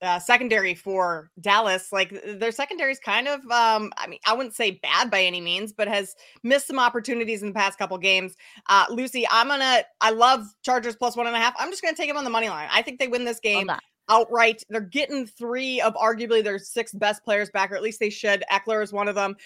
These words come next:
Speaker 1: Derwin James and Joey Bosa should also both be playing tonight.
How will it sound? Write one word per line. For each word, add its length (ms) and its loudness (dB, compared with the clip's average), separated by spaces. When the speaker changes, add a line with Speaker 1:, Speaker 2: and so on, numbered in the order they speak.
Speaker 1:
Derwin 320 2
James 460 0
and 140 -6
Joey 180 0
Bosa 580 -2
should 140 -12
also 380 -4
both 400 -2
be 140 -14
playing 420 -4
tonight. 480 -2